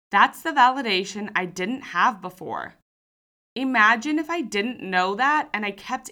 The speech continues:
eating all of the gluten. It would have been delicious, but it also would have been making me really sick. Any progress toward optimal health is a win.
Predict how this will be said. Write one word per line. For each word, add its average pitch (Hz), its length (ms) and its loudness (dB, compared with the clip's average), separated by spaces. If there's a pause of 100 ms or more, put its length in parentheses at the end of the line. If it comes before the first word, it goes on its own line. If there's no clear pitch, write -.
eating 226 580 -6
all 240 300 4
of 202 140 -6
the 214 80 -6
gluten. 180 540 -10 (920)
It 226 120 -4
would 302 140 0
have 302 100 -2
been 311 120 0
delicious, 285 680 -2
but 214 140 -6
it 214 200 -6
also 262 400 4
would 320 100 -2
have 262 80 -4
been 277 160 0
making 226 280 -4
me 254 140 -6
really 214 420 -4
sick. 247 560 -6 (960)
Any 269 240 2
progress 220 640 0
toward 202 300 -8
optimal 202 480 0
health 180 360 0 (220)
is 220 240 2
a 214 100 -4
win. 156 480 -4